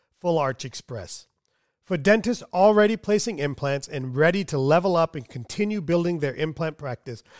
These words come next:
this is the golden ticket. We're diving deep into full arch implants, the hottest game changer in implant dentistry. In this program, we tackle both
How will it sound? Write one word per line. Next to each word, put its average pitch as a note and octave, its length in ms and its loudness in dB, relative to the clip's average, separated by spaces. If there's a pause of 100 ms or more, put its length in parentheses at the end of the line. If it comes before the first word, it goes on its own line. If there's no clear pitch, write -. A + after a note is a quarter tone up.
(240)
this F3 300 -2
is D3+ 140 -4
the C#3+ 80 -6
golden B2 360 -4
ticket. G2+ 360 -12 (520)
We're D#3 120 -6
diving G3 480 4
deep F3 260 -2
into C#3 240 -8
full F#3+ 320 -2
arch F3 280 -2
implants, A#2 520 -10 (360)
the G3+ 240 2
hottest F3+ 540 0
game D#3+ 300 0
changer B2 500 -6
in B2+ 200 -12
implant B2+ 400 -8
dentistry. G2 480 -12 (600)
In F#3 180 -2
this A3+ 180 6
program, E3+ 460 2
we D3+ 100 -4
tackle D3+ 320 0
both D3 340 -2